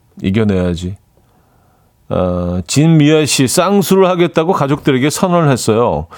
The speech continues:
전 어릴 때부터 쌍꺼풀이 있는 친구들이 부러웠거든요. 그런데 가족들이 자꾸 너무 기대하지 말라고 하네요.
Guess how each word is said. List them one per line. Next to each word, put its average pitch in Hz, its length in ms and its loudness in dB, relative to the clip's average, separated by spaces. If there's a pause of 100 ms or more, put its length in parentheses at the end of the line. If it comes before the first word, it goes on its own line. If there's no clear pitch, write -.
(160)
전 139 140 -2
어릴 131 200 -2
때부터 127 600 -2
쌍꺼풀이 151 600 -2
있는 117 280 2
친구들이 123 460 0
부러웠거든요. 90 840 -2
그런데 90 420 -2 (680)
가족들이 135 420 0
자꾸 156 380 0
너무 120 240 0
기대하지 139 520 0
말라고 123 480 0
하네요. 113 400 -2